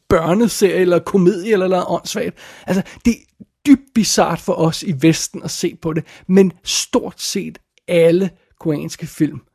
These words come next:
har, har sådan en karakter, eller mange af, ma-, mange af, af sådan en vis type film, vil jeg hellere sige. Lad mig sige, altså, du, man kan løbe ind i en gravalvorlig katastrofefilm, og der er sådan en lalleglad, øh, karakter i det, med sådan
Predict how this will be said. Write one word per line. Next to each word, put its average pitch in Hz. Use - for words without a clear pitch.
har, -
har -
sådan 165
en 156
karakter, -
eller -
mange 190
af, 135
ma-, 185
mange 185
af, 175
af 160
sådan 190
en 170
vis 175
type 160
film, 139
vil 151
jeg 143
hellere 143
sige. -
Lad -
mig 156
sige, 151
altså, 175
du, 233
man 202
kan 208
løbe 220
ind 226
i 254
en 240
gravalvorlig 185
katastrofefilm, 190
og 175
der 170
er 143
sådan 175
en 160
lalleglad, 156
øh, 156
karakter 160
i 165
det, 160
med 165
sådan 180